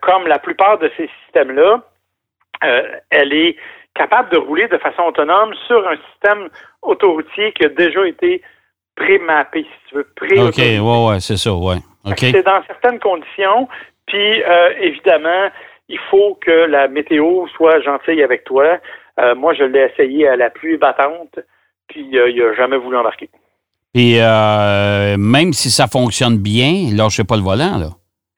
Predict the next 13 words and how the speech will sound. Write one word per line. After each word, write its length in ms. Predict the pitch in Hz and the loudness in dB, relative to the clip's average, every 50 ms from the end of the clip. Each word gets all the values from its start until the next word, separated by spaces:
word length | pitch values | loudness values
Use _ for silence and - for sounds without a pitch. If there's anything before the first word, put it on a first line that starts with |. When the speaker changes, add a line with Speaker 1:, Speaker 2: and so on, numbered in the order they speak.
| _ - | _ -4
Speaker 1:
Oui, 120 | 180 190 | -2 0
non, 160 | 175 156 135 120 | 2 2 0 -2
tu 120 | - - - | -4 -4 -2
peux. 180 | - 175 131 - _ _ _ - - - - _ _ - 311 | 0 0 0 -2 _ _ _ -18 -18 -18 -20 _ _ -2 0
Speaker 2:
Ah 100 | 302 127 | 2 2
ouais ? 140 | 143 180 226 269 | 4 4 2 2
Speaker 1:
Techniquement, 260 | 294 269 220 247 277 | 0 0 -2 -2 -2
le 160 | 254 208 180 | -2 -2 -4
Super 360 | - - - 302 - 254 240 - - | -4 -4 -6 -4 0 0 0 0 -2
Cruise, 340 | - 214 226 254 269 262 - - - - _ - - - | -2 -2 -2 -2 -4 -6 -10 -14 -20 -20 _ -20 -6 -4
si 100 | 320 302 | -4 0
t'es 140 | - 349 349 | 0 2 2
dans 200 | 330 254 208 | 2 2 0